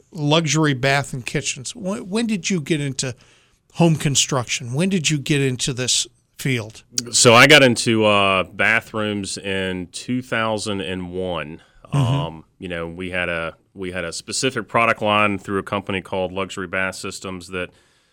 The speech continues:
Speaker 2: was very unique and very new to the area. So, uh, back then I spent a lot more time explaining what, you know, <laughs> what our product was to people 'cause they'd never seen it before.
Speaker 1: Well, what is the product? How, how could
Speaker 2: So
Speaker 1: it be
Speaker 2: it's
Speaker 1: complicated?
Speaker 2: Yeah, well, it's an acrylic product. So,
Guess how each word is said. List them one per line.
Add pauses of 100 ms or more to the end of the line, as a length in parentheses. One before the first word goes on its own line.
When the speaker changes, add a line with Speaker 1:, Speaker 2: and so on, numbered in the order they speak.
(180)
Speaker 2:
was
very
unique
and
very
new
to
the
area.
So, (120)
uh, (140)
back
then
I
spent
a
lot
more
time
explaining
what, (140)
you
know, (280)
<laughs>
what
our
product
was
to
people
'cause
they'd
never
seen
it
before. (200)
Speaker 1:
Well,
what
is
the
product?
How,
how
could
Speaker 2:
So
Speaker 1:
it
be
Speaker 2:
it's
Speaker 1:
complicated?
Speaker 2:
Yeah,
well,
it's
an
acrylic
product.
So,